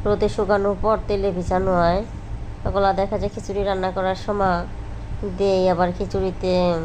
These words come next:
খিচুড়ি রান্না করা হওয়ার পর ভাত দিয়েও খাই, বিভিন্নভাবে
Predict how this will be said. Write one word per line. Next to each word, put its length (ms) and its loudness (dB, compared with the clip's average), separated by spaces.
খিচুড়ি 380 -2
রান্না 340 2
করা 280 0
হওয়ার 360 2
পর 220 2
ভাত 280 2
দিয়েও 300 2
খাই, 300 2
বিভিন্নভাবে 640 2